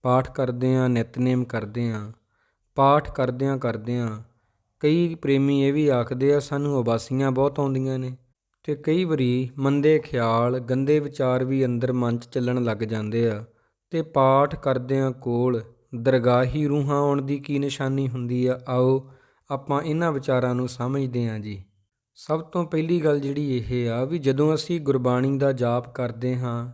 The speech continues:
ਚੌਂਕੜਾ ਮਾਰ ਕੇ ਗੁਟਕਾ ਸਾਹਿਬ ਤੋਂ ਪਾਠ ਕਰਨ ਲੱਗਦੇ ਹਾਂ, ਸਾਡਾ ਜਿਹੜਾ ਇਹ ਸਰੀਰ ਹੈ, ਪੰਜ ਤੱਤਾਂ ਤੋਂ ਬਣਿਆ ਹੈ। ਇਹਦੇ ਵਿੱਚ ਕੁਝ ਤਬਦੀਲੀਆਂ ਆਉਣੀਆਂ ਸ਼ੁਰੂ ਹੋ ਜਾਂਦੀਆਂ ਨੇ। ਸਾਡੇ ਮਾਹੌਲ ਦੇ ਵਿੱਚ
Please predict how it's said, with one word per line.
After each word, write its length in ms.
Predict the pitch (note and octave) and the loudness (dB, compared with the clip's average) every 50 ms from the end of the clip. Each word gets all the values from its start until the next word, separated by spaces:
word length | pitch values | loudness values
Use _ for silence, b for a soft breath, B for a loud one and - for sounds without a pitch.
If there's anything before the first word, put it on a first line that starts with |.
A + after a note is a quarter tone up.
| - _ | -16 _
ਚੌਂਕੜਾ 480 | - C#3 C#3 C#3 C#3+ D#3 C#3+ C#3+ D3 | -2 -2 -2 2 2 2 4 4 4
ਮਾਰ 260 | C#3+ C3+ B2+ B2 A#2+ | 2 2 0 0 -2
ਕੇ 220 | A#2+ B2 - C3 B2 | -4 -4 -4 -4 -2
ਗੁਟਕਾ 380 | A#2+ C3 B2+ C3 - - E3 | -2 -2 -4 -4 -4 -4 -4
ਸਾਹਿਬ 300 | D3 D3 - C3+ C3 C3 | -4 -2 -4 -4 -4 -4
ਤੋਂ 220 | B2+ B2+ - C3+ B2 | -6 -6 -6 -8 -6
ਪਾਠ 280 | A#2 B2 A#2+ A#2+ B2 | -4 -2 -2 -2 -4
ਕਰਨ 360 | B2+ - A#2+ A#2+ A#2+ A#2+ A#2+ A#2 | -6 -8 -6 -4 -2 -2 -2 -2
ਲੱਗਦੇ 400 | A2+ G#2+ G#2 A2 A2 B2+ B2 A#2 | -2 -2 -4 -2 -2 0 0 0
ਹਾਂ, 140 | A2 G#2 G#2 b b b b b b b b _ | -2 -4 -8 b b b b b b b b _
ਸਾਡਾ 420 | - - C3+ C3+ C#3 D3+ D#3 E3 | -8 -4 -2 0 2 4 2 4
ਜਿਹੜਾ 260 | D#3 D#3+ D#3+ D#3+ D#3+ | 2 2 2 2 2
ਇਹ 120 | D#3+ D#3 D3+ | 2 2 0
ਸਰੀਰ 420 | D#3 - B2 A#2 A#2+ B2 C3+ C3 | -2 -4 -4 -2 0 0 0 0
ਹੈ, 380 | B2+ A2+ A2+ G#2 G#2+ - - _ _ _ _ _ _ _ _ _ | -2 -4 -6 -8 -10 -12 -18 _ _ _ _ _ _ _ _ _
ਪੰਜ 260 | - D3 D3+ D#3 D#3 | -2 0 0 0 -2
ਤੱਤਾਂ 420 | D#3 D#3 D#3+ C3+ - - C#3+ C#3 C3+ | -2 -4 -4 -4 -2 -2 -2 0 2
ਤੋਂ 160 | C#3 C#3 C3 | 2 0 0
ਬਣਿਆ 380 | A2+ A2+ A2 A2+ A#2+ B2 C3 | 2 0 0 0 0 0 -2
ਹੈ। 460 | C3 A#2+ B2 C#3 C3+ C3+ C3+ b b b b b b b b b _ D#3+ | -2 -4 -6 -8 -8 -10 -12 b b b b b b b b b _ 0
ਇਹਦੇ 280 | D#3 E3 E3 F3+ F3+ | 0 2 4 4 2
ਵਿੱਚ 500 | E3 C#3 C3 B2+ C3 - - C#3+ C#3+ D3 C#3+ | 4 2 0 0 -2 -4 0 2 2 2 2
ਕੁਝ 160 | - D#3 D3+ | 0 -2 -2
ਤਬਦੀਲੀਆਂ 640 | D3+ D3+ D#3 D3 C#3 B2+ C3 C3+ C#3 C#3 C#3+ D3 D3 | -2 -2 0 -2 0 2 2 2 2 2 2 2 2
ਆਉਣੀਆਂ 340 | C#3+ C#3 C3+ C3+ C3+ C3+ B2+ | 2 2 2 2 2 0 -2
ਸ਼ੁਰੂ 260 | B2 - D3 C#3+ D3 | -2 -4 -4 -4 -4
ਹੋ 180 | C3 C3+ C3 A#2+ | -2 -2 -2 -2
ਜਾਂਦੀਆਂ 480 | A#2+ A#2 A#2 A2 A2+ A#2 A#2+ B2 A#2+ | -2 -4 -4 -4 -2 -2 0 0 0
ਨੇ। 180 | A#2 A2+ G#2+ G#2+ - b b b b b b | 0 0 -2 -6 -10 b b b b b b
ਸਾਡੇ 400 | - - C#3 C#3+ D3 D3+ E3+ F3 | -4 0 2 2 4 4 2 4
ਮਾਹੌਲ 540 | E3+ E3 D#3 D3+ D3+ D3 C3+ B2 B2+ B2+ C3 | 4 2 2 2 4 4 4 4 4 2 2
ਦੇ 160 | C3 C#3 C3+ | 2 0 0
ਵਿੱਚ 300 | A#2+ B2 A#2 A#2+ - - | 0 -2 -4 -6 -10 -16